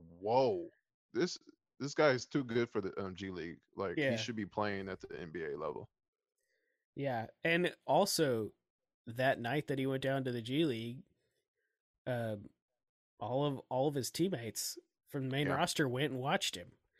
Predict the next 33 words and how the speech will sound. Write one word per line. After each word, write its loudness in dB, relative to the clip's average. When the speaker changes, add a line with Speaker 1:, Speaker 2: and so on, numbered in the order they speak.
Speaker 2:
That 4
Speaker 1:
Mm-hmm. -4
Speaker 2:
changed 4
my 6
opinion 2
of -8
how 0
they 2
feel 4
about 0
him. -6
Like, -2
he 4
went 6
from 4
just 0
another 2
guy 4
on 2
this -2
team 2
to, -4
"Oh, 4
all 6
these 2
guys 4
want -2
him -4
to -4
be -4
on -8
the -8
team." -6